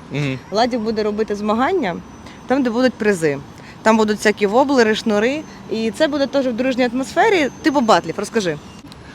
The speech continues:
Speaker 1: Ми будемо збиратись, е, зі спортсменами, з блогерами, з простими рибалками.
Speaker 2: Хто не любить
Speaker 1: Е,
Speaker 2: в Інстаграмі
Speaker 1: хто
Speaker 2: нічого
Speaker 1: не
Speaker 2: викладати.
Speaker 1: любить нічого викладати в Інстаграмі і змагатись, е, на якихось там водоймах.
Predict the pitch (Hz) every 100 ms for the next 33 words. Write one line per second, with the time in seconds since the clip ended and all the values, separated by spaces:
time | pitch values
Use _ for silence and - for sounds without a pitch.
0 | - 156 196 214 196 156 170 175 170 147
1 | - - 127 127 123 120 120 147 - -
2 | - 160 151 139 131 127 147 151 147 123
3 | 123 117 120 - - - 175 180 214 190
4 | 175 175 180 170 147 135 120 - - 269
5 | 262 277 269 233 247 233 233 - 226 277
6 | 339 294 262 302 - 453 311 392 403 -
7 | 415 180 196 180 175 175 165 165 - 170
8 | 170 170 156 147 160 160 156 139 - -
9 | 127 131 127 123 139 135 143 131 120 -
10 | - 110 120 135 175 165